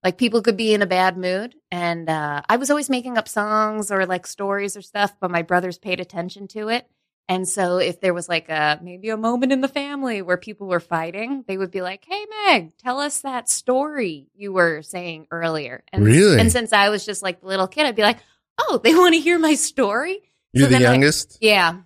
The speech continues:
Speaker 1: So then I would, uh, go on the tail, and you know what? Then people would be happy.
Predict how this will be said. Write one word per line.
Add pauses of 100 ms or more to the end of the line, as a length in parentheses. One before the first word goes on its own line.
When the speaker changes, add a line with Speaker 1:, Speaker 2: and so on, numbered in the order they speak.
Speaker 1:
So
then
I
would,
uh, (380)
go
on
the
tail,
and
you
know
what?
Then
people
would
be
happy.